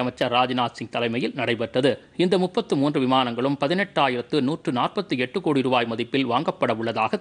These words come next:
தெரிவிக்கப்பட்டுள்ளது. மேலும் விமானப்படை மற்றும் கடற்படைக்கு இருநூற்று நாற்பத்தி எட்டு அஸ்த்ரா ஏவுகணைகளை வாங்கவும் பாதுகாப்பு தளவாட கொள்முதல் கவுன்சில் ஒப்புதல் அளித்துள்ளது. இந்த ஏவுகணைகள் உள்நாட்டு தொழில்நுட்பத்திலேயே உற்பத்தி செய்யப்படுவதாகும்.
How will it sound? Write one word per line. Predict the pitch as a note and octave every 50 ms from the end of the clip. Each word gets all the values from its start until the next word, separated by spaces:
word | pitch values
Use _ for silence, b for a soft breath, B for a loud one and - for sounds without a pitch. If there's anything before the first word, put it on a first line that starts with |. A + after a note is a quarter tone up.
| -
தெரிவிக்கப்பட்டுள்ளது. | A#2+ A2+ A2+ A2+ - - A#2 - - B2+ - - A#2+ A#2 B2 B2+ C#3 B2+ - B B B B B B B B E3+
மேலும் | E3+ E3+ E3 E3+ F3 - D3+
விமானப்படை | D3 D#3 D#3+ D#3 D#3 C#3+ - - C3+ C#3 C#3 C3+ B2+
மற்றும் | B2 - C#3 C#3 C#3 -
கடற்படைக்கு | C#3 C3 C#3+ C3+ - B2+ B2 A#2+ - - D3+ B2 - - - C#3+
இருநூற்று | E3 F#3 G#3 A3 G#3+ - D#3 B2
நாற்பத்தி | C3 D#3 F3+ - G3 E3 - C#3+ C3 B2+
எட்டு | B2 - D3 D3 C#3+ - - D3+
அஸ்த்ரா | C#3+ - - - F#3 F#3 F3+ E3+ C3 C3
ஏவுகணைகளை | C#3+ C#3+ C3+ B2 B2+ B2+ A#2 C3 B2+ A2+ A2+
வாங்கவும் | A2+ A#2+ A#2+ D3+ D#3+ C3+ - B B B B B - F3
பாதுகாப்பு | F3+ G3+ A3 A#3 G#3+ G#3+ G3+ - F3+ D3 -
தளவாட | C3 C3 C3+ C3+ B2+ B2 A#2 - -
கொள்முதல் | C3 B2+ C3+ C3+ - A#2+ A2+ -
கவுன்சில் | B2 A#2 A2+ - A#2 G#2+ - - D3 C#3+
ஒப்புதல் | C3+ - F#3+ C#3 A2 - - -
அளித்துள்ளது. | A#2 A#2 A2 - - A2 A2+ A#2+ B2+ B2 G#2+ - B B B B B B -
இந்த | F#3 F#3+ G3 F3 D3+ F3+
ஏவுகணைகள் | G3+ G3 F#3 E3 D3+ C#3+ C3+ D3 D3+ C#3+ C3+
உள்நாட்டு | D3 D#3+ F#3 F#3 F3+ - D#3 - -
தொழில்நுட்பத்திலேயே | C3 C3+ C#3+ C#3 C3+ - C3 B2 - A#2+ A#2 A#2 A#2+ C3 C3 B2
உற்பத்தி | C3 C3 - - B2+ B2+ A#2+ -
செய்யப்படுவதாகும். | B2 A2+ A#2 - - A2+ A2+ A#2 A2 A#2 A2 A2+ - C3+ G#2